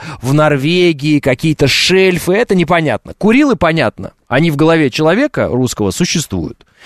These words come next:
То есть вот эта прямая связь, э, формулировка «Курилы наши», она существует, понимаете? Вот как «Крым наш», «Курилы наши», все. Остальное — это немножко другое.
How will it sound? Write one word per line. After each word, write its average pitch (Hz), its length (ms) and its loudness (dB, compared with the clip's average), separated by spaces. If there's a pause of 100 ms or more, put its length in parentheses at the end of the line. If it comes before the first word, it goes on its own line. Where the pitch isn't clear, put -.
(560)
То 110 80 -4
есть 104 140 -2
вот 151 160 2
эта 160 180 0
прямая 156 420 2
связь, 233 520 -2
э, 120 680 2
формулировка 156 560 0
«Курилы 170 500 0
наши», 151 520 -2
она 151 480 -2
существует, 117 580 -4
понимаете? 131 460 -2
Вот - 80 -10
как - 180 -8
«Крым 196 480 0
наш», 127 340 -2 (640)
«Курилы 190 480 2
наши», 131 460 -2 (160)
все. 135 260 0 (1500)
Остальное — 226 720 2
это 202 240 -2
немножко 202 320 0
другое. 92 500 -2